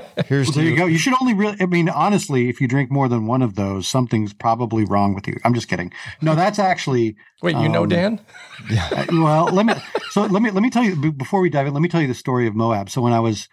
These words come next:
Speaker 2: pretty much figuring out, you know, what roasts I wanted, I wanted a double calf roast.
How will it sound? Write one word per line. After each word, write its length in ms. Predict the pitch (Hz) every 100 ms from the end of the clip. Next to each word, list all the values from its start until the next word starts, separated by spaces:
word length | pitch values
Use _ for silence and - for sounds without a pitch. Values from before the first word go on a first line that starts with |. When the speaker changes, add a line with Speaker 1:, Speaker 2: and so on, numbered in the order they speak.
| _
Speaker 2:
pretty 260 | - 220 233
much 280 | 190 170 -
figuring 500 | - 143 143 139 123
out, 380 | 110 110 110 _ _ _ _ -
you 80 | 120
know, 120 | 113
what 260 | 113 156 156
roasts 380 | 127 123 -
I 100 | 127
wanted, 400 | 110 110 113 107
I 80 | 107
wanted 340 | 110 127 151 127
a 20 |
double 200 | 123 113
calf 320 | - 113 104
roast. 380 | 110 101 98